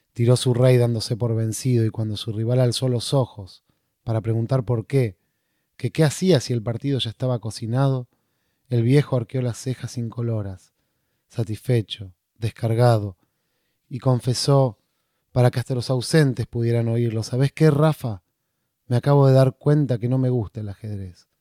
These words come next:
Este no es mi juego". Y juntó sus reliquias,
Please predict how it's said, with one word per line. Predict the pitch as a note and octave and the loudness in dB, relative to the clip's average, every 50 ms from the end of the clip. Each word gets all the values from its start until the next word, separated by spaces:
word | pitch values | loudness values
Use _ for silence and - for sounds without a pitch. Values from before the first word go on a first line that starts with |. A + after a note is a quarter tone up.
| _ _ _ _ _ _ _ | _ _ _ _ _ _ _
Este | - C#3+ - - C#3 | -4 -2 0 2 4
no | C3+ C3+ | 6 6
es | B2+ | 6
mi | C3 B2+ A2 | 4 2 2
juego". | - - B2+ A#2+ A2+ G#2+ G2 F#2+ F#2 F2+ _ _ _ _ _ _ _ _ _ _ _ _ _ _ _ | 0 2 2 2 2 2 0 -4 -8 -12 _ _ _ _ _ _ _ _ _ _ _ _ _ _ _
Y | - A2 | -10 -6
juntó | - A#2+ A#2 A2 B2 B2 | -4 -2 -2 -2 -2 -4
sus | - C3 A2+ A#2 | -4 -4 -4 -2
reliquias, | A#2 A#2 A#2+ B2+ A#2+ G#2+ - - G#2 G2 F#2+ - _ _ | 0 0 2 2 2 0 -2 -6 -10 -10 -12 -14 _ _